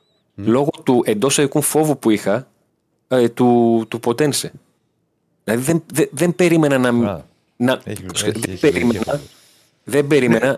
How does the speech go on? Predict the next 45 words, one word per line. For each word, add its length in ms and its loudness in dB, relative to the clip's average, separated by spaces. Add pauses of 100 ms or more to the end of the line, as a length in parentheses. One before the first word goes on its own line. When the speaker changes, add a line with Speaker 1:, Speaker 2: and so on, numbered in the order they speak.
Speaker 1:
Ναι. 80 -2
Speaker 2:
να 120 2
Speaker 1:
Κοίτα, 200 4
Speaker 2:
μην 100 4
Speaker 1:
πέρασε 200 4
την 80 0
μπάλα 160 4
από 100 2
τα 60 2
Speaker 2:
ανησυχεί 200 -2
Speaker 1:
πόδια 140 2
Speaker 2:
καθόλου. 280 -6
Speaker 1:
του. 80 -16
Εί-, 100 -12
είχε, 240 -4
ξέρεις, 300 -4
τη, 240 -4
τη 140 -10
φάση 360 -2
εκεί 440 -2
που 60 -20
κάνει 180 -2
μεγάλη 240 -2
επέμβαση 320 -6
ο 40 -16
Κοτάρσκι. 640 -10 (140)
Ναι, 180 0
δεν 320 -2
Speaker 2:
Ναι. 60 4
Speaker 1:
ήτανε, 320 -2
ήθελες 320 -4
περισσότερα 400 -2
πράγματα 300 -4
από 80 -6
τον 100 -6
Ποντένσε, 380 -8
συμφωνώ 300 -10
μαζί 220 -10
σου, 100 -18
γιατί 200 -12
όταν 120 -6
μιλάς 180 -8
για 120 -10
Ποντένσε. 380 -12 (640)
Και, 120 -6